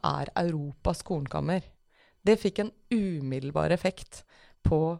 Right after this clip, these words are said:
kornprisen i hele vår del av verden.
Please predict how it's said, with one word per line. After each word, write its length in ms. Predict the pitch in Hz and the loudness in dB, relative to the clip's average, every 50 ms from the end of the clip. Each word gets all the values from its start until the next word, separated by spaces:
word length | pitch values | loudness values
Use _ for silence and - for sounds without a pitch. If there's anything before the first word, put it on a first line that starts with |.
| _ _ _ _ _ - | _ _ _ _ _ -20
kornprisen 760 | - - 185 131 123 139 - - 139 131 131 - - 165 165 156 - - _ _ _ _ _ - | -12 -10 -8 -8 -8 -8 -6 -4 -4 -4 -4 -6 -6 -6 -6 -8 -10 -16 _ _ _ _ _ -10
i 100 | - 196 | -4 0
hele 500 | 180 - - 214 202 180 143 135 139 165 | 4 6 6 6 6 2 0 0 -2 -4
vår 240 | 156 147 139 143 143 | -2 0 -2 -2 -2
del 180 | 135 131 131 139 | -2 -6 -6 -6
av 100 | 143 143 | -6 -6
verden. 380 | 131 127 127 143 156 165 156 | -8 -10 -8 -8 -10 -10 -10